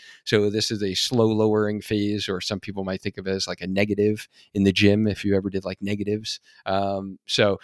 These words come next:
like, we had did that five-second lowering for, and then the Nordics as well, um, during that kind of rehab, or what I like to call, like, the restorative phase, right?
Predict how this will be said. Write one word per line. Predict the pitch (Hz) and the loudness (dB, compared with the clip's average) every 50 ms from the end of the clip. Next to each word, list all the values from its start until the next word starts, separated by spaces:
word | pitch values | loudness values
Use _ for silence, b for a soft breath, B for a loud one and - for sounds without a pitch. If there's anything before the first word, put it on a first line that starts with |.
| B B B | B B B
like, | 123 104 | -4 0
we | 110 117 113 | 2 4 4
had | 113 107 | 4 4
did | 117 110 104 | 2 0 2
that | 104 95 - | 0 0 0
five-second | - - 110 104 107 - - 117 101 - 104 98 | 0 2 2 2 2 0 -2 -2 -2 -2 -4 0
lowering | 101 107 113 113 110 110 110 107 107 104 104 107 101 - | 2 4 4 6 6 4 4 4 2 0 -2 -4 -6 -6
for, | - 107 101 98 98 98 95 - - | -6 -4 -2 -2 -2 -4 -4 -6 -4
and | 104 104 104 | -4 0 0
then | 104 101 101 98 | 2 0 0 0
the | 98 98 95 | 0 0 2
Nordics | 107 117 120 123 113 101 - - - - - - | 4 4 6 6 4 2 -2 -4 -10 -10 -6 -2
as | 107 101 95 - | -2 -2 -2 0
well, | 104 120 147 151 113 101 98 101 107 - b b b b b b b b | 0 2 4 4 4 2 0 -4 -6 -8 b b b b b b b b
um, | 104 101 101 101 98 98 98 95 - | 0 2 2 2 2 0 -2 -4 0
during | 120 113 110 110 110 107 | 2 2 4 4 2 2
that | 104 104 101 104 - - | 0 -2 -2 -4 -6 -6
kind | - 104 101 101 104 | -4 -4 -2 -2 -2
of | 98 98 92 92 - - _ _ _ _ | -4 -4 -6 -8 -12 -20 _ _ _ _
rehab, | 104 101 110 107 98 113 107 107 107 101 104 | -4 -2 -2 0 0 0 2 2 0 0 0
or | 98 95 98 98 98 98 | 0 0 0 0 -2 -2
what | 104 98 101 | -2 -2 -2
I | 101 | -2
like | 98 98 98 - | -2 -4 -6 -8
to | - | -8
call, | - 104 101 101 | -4 -4 -2 -2
like, | 98 98 - _ | -2 -4 -6 _
the | 98 | -6
restorative | 98 101 - - - - 104 92 95 95 92 87 90 - | -4 -2 -2 -2 -2 -2 -2 -2 -2 -2 -4 -6 -8 -8
phase, | - 98 92 87 78 - 95 - - | -8 -8 -6 -6 -8 -8 -10 -6 -2
right? | 101 101 101 101 104 107 | 0 0 0 0 -2 -4